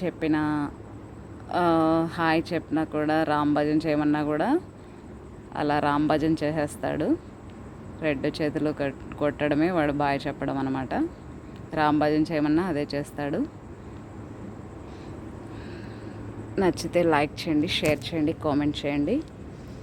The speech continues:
ప్లీజ్ సబ్స్క్రైబ్ చేసుకోవడం అస్సలు మర్చిపోకండి. అందరూ చూస్తున్నారు కానీ చాలామంది సబ్స్క్రైబ్ చేసుకోవట్లేదు. ప్లీజ్ సబ్స్క్రైబ్ చేసి మమ్మల్ని సపోర్ట్ చేయండి. మీ పిల్లలు కూడా ఇలానే చేస్తారా?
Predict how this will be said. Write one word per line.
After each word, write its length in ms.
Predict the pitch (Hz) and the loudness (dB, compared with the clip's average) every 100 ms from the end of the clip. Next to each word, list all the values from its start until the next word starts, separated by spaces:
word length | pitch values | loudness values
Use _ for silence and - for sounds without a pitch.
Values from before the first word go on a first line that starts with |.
| - - - - - | -14 -14 -14 -12 0
ప్లీజ్ 200 | 165 156 | 0 2
సబ్స్క్రైబ్ 600 | - 143 - 151 151 - | 0 0 -2 -2 0 0
చేసుకోవడం 460 | 151 - 156 160 190 | -2 2 4 6 4
అస్సలు 300 | 170 - 151 | 4 4 4
మర్చిపోకండి. 640 | 151 - - 139 147 143 | 4 2 0 2 2 2
అందరూ 320 | 139 151 151 160 | 4 4 4 2
చూస్తున్నారు 720 | - 156 - - 156 151 151 | 0 -2 0 2 2 2 2
కానీ 300 | 151 165 285 - - - - - 190 | 4 4 4 -4 -12 -12 -12 -2 4
చాలామంది 460 | 156 156 156 156 | 6 6 6 4
సబ్స్క్రైబ్ 600 | 185 156 - - 156 151 | 2 -4 -4 0 0 0
చేసుకోవట్లేదు. 800 | 151 147 - 143 139 143 139 202 - - - | -2 -2 -4 -4 -2 0 0 -2 -4 -10 -4
ప్లీజ్ 180 | 180 175 | -2 -2
సబ్స్క్రైబ్ 720 | - 143 - - 151 - 160 | 0 0 0 2 2 2 -2
చేసి 300 | 151 - 254 - - - - - - - - - - 190 | 0 0 -2 2 2 4 2 0 -4 -8 -10 -12 -8 2
మమ్మల్ని 380 | 170 160 151 | 6 6 6
సపోర్ట్ 640 | 190 - 156 - 156 156 - | 2 2 0 0 -2 0 0
చేయండి. 380 | 147 147 143 254 - - - - - - - - - - - - - 185 | 2 4 2 0 -4 -14 -12 -12 -12 -12 -12 -12 -14 -14 -14 -14 -4 4
మీ 140 | 180 | 4
పిల్లలు 380 | 170 180 180 180 | 6 4 4 4
కూడా 300 | 170 170 180 | 2 4 4
ఇలానే 480 | - 165 165 175 170 | 4 6 6 6 6
చేస్తారా? 520 | 165 165 - 147 147 | 2 0 0 0 0